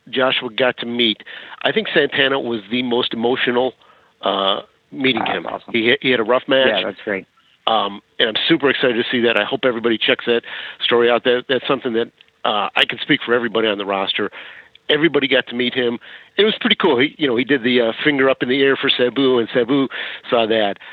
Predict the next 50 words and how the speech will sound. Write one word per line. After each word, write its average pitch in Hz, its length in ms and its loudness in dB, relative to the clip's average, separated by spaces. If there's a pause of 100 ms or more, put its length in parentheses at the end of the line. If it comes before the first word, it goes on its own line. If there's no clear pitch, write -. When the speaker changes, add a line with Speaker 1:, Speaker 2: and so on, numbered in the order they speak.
(180)
Speaker 1:
Uh, 92 260 -2
he 113 160 -6
gave 117 180 4
a 113 60 -2
kiss - 180 2
Speaker 2:
Oh, 165 120 2
that's 123 160 -6
Speaker 1:
to - 40 2
Speaker 2:
cool. 139 220 -2
Let's, 196 220 0
let's, 208 280 -2
uh, 185 280 0 (180)
let's 156 140 -12
make 196 160 0
sure 190 140 -2
that 180 100 -2
we 160 80 4
get 160 140 4
a 156 40 0
link 147 300 -6
on, 131 200 -4
on, 117 280 -6
on 123 160 -6
impact 131 280 -2
wrestling 123 240 -6
dot 113 220 -4
com 123 300 -4
for, 107 180 -4 (100)
for 107 320 -4
the 107 60 -4
gorilla 110 300 -4
position - 380 -14 (100)
and, - 180 -20
and 98 120 -16
get 101 120 -4
that - 80 -10
Speaker 1:
For 135 100 0
Speaker 2:
on. 113 60 2
Speaker 1:
sure. 156 180 4 (480)
And 135 220 4
then, 131 240 4
uh, 120 280 4
media, 160 280 2
just 175 220 2
an 147 240 2
alert, 139 440 2
uh, 101 500 2 (460)
Friday, 143 440 2
April 139 260 -2
twenty-sixth, 147 640 -2